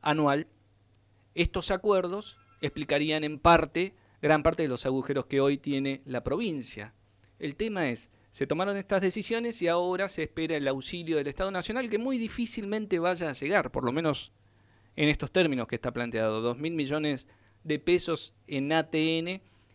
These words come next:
es bastante, eh, difícil de imaginar, teniendo en cuenta que Chubut ha sido una de las provincias que menos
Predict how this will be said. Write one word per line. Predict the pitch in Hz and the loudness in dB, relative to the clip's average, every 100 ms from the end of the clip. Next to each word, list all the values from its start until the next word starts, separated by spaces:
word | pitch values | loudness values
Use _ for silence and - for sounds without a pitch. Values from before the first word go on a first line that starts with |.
| - | -4
es | 170 151 | -2 0
bastante, | 143 180 170 160 156 151 147 135 - 139 131 | -2 -2 -4 0 2 2 2 0 -2 -2 -2
eh, | |
difícil | 131 139 - 165 - 165 151 | 0 -2 -2 -8 -8 -8 -6
de | 139 139 131 | -2 -2 -2
imaginar, | 135 143 143 - 170 196 | -4 -6 -8 -6 -6 -4
teniendo | 190 160 156 | -4 -6 -6
en | 151 | -8
cuenta | 147 165 160 | -8 -8 -8
que | 151 143 | -6 -8
Chubut | - 180 196 | -8 -8 -2
ha | 170 | -2
sido | - 160 | -2 -6
una | 151 139 | -4 -4
de | 135 | -4
las | 131 | -4
provincias | - 147 151 143 | -6 -8 -8 -10
que | - | -10
menos | 139 156 156 - | -8 -8 -10 -14